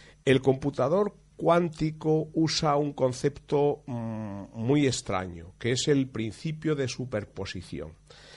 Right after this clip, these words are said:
En un computador cla-, clásico, eh, el estado de un componente concreto es cero o uno, pero está claro, ¿es cero o es uno?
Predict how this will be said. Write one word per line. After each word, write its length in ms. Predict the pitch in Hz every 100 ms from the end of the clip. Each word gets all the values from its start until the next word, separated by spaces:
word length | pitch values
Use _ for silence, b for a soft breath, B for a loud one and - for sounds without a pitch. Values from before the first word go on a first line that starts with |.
| B B -
En 120 | 135
un 80 | 165
computador 600 | 202 190 208 190 170 156
cla-, 320 | 165 170 160 - -
clásico, 840 | 160 175 - 151 - 127 139 - _ _ -
eh, 300 | 104 104 -
el 200 | 113 117
estado 580 | 110 - 151 151 175 170
de 220 | 156 151
un 400 | 147 151 151 147
componente 640 | - 143 147 131 151 156 143
concreto 600 | 135 135 156 156 160 139
es 160 | 131 -
cero 300 | 175 208 -
o 120 | 110
uno, 340 | 120 104 82 -
pero 160 | 117
está 240 | 110 - 151
claro, 340 | 107 87 92
¿es 220 | 139 151 -
cero 280 | 220 226 -
o 120 | 120
es 160 | 117 104
uno? 340 | 98 85